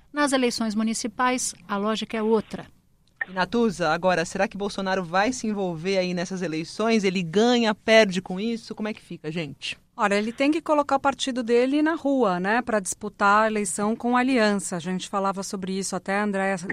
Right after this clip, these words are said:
Speaker 3: nos lembrou no episódio passado, e não há muitos indicativos de que o aliança possa sair do papel até março. Pode ser que saia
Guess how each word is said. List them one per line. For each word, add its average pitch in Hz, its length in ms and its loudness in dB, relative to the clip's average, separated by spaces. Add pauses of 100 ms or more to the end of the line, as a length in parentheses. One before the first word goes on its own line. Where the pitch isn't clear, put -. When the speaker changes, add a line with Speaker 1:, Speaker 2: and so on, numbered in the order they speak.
Speaker 3:
nos 185 220 -2
lembrou 180 360 -2
no 190 80 -2
episódio 180 460 -6
passado, 185 680 0 (480)
e 202 200 0
não 240 160 4
há 226 100 8
muitos 254 320 2
indicativos 226 600 -4
de - 80 -10
que 240 100 -8
o 240 80 0
aliança 226 500 0
possa 226 320 0
sair 214 400 -2
do 202 100 -6
papel 196 580 0 (500)
até 190 300 4
março. 190 680 4 (100)
Pode 170 240 -2
ser 202 100 -4
que - 80 -12
saia 277 600 4